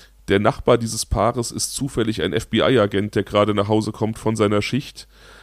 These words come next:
der aber so quasi überrumpelt wird von dieser Schnelligkeit der Ereignisse, dass der Täter wiederum in der Nacht verschwinden kann. Also der hat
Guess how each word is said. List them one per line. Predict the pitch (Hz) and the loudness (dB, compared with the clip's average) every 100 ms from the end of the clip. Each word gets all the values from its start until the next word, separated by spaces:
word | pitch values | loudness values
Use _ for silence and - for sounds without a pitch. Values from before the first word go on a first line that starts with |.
| - _ - | -20 _ 4
der | 117 101 | 6 6
aber | 110 104 | 6 4
so | 104 120 123 101 | 2 2 4 2
quasi | - 110 110 107 | 2 4 4 4
überrumpelt | 113 104 120 131 123 | 4 6 4 2 0
wird | 110 110 | 0 0
von | 107 | 0
dieser | 104 101 | 2 0
Schnelligkeit | - 113 120 - 110 | 0 -2 0 0 4
der | 104 | 6
Ereignisse, | 90 104 - 101 | 6 4 0 -4
dass | 98 - - | -2 -2 -4
der | - 98 | -2 0
Täter | 113 110 107 | 4 4 4
wiederum | 117 117 101 90 90 90 - _ | 4 4 6 4 0 -8 -12 _
in | - | -2
der | 98 | 0
Nacht | 95 95 - | 2 0 -2
verschwinden | 92 - 95 95 | -6 -4 -6 -6
kann. | - 80 87 | -6 -4 -4
Also | - 101 | -4 -2
der | 98 101 | 2 2
hat | 107 - - | 0 -4 -18